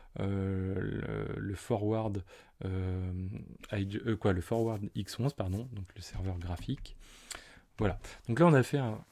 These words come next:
un gros tour, euh, des paramètres. Donc petite démo, euh, donc nous ce qu'on va faire c'est qu'on va... Donc on a deux serveurs ici, si je me log avec,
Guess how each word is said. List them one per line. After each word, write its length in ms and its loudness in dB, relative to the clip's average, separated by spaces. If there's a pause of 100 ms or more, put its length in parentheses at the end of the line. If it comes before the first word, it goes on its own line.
un 320 -2
gros 260 0
tour, 400 0
euh, 180 -2
des 140 0
paramètres. 500 0 (240)
Donc 200 -2
petite 340 2
démo, 460 6 (400)
euh, 680 6
donc 220 0
nous 80 6
ce 80 -6
qu'on 100 0
va 140 6
faire 320 2
c'est 160 -4
qu'on 240 -2
va... 640 0
Donc 180 -2
on 60 2
a 80 6
deux 100 4
serveurs 480 2
ici, 220 -2
si 180 -6
je 80 0
me 140 4
log 400 4
avec, 560 -2